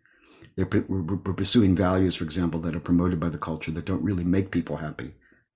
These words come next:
in the long run. Uh, and people would be better off if they valued something else instead of what they're pursuing right now. So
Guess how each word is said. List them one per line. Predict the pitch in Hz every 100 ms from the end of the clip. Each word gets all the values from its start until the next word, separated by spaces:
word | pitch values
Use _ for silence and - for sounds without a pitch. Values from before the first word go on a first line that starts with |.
| -
in | 80
the | 76
long | 78 73
run. | 71 62 - - _ - - _ _ -
Uh, | 85 80 78 -
and | 90 87
people | 107 87
would | 87
be | 90
better | 95 95
off | 92 87
if | 92
they | 90
valued | 85 87 92 82
something | - 85 90
else | 98 90
instead | 82 -
of | 78
what | 82 76
they're | 80
pursuing | 78 - 78 76 67
right | 76
now. | 82 90 69
So | - 87 73